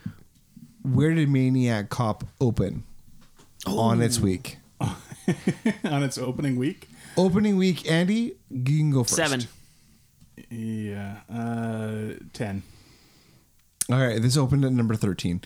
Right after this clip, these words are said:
Speaker 2: Oh.
Speaker 1: Um, I'm not even gonna read fourteen and fifteen 'cause I don't know them. I'm gonna say this.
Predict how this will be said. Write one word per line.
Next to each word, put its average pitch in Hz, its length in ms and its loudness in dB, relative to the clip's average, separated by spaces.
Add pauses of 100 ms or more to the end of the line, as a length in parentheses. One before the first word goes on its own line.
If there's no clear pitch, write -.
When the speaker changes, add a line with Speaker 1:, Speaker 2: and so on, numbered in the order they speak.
Speaker 2:
Oh. 226 60 2
Speaker 1:
Um, 202 680 4 (680)
I'm 185 140 4
not 196 140 4
even 185 160 2
gonna 185 120 4
read 175 200 2
fourteen 147 400 4
and 131 80 2
fifteen 139 340 2
'cause 127 100 -2
I 135 100 4
don't 127 160 2
know 123 140 4
them. 120 320 2
I'm 160 140 4
gonna 185 140 2
say 156 200 2
this. 139 400 2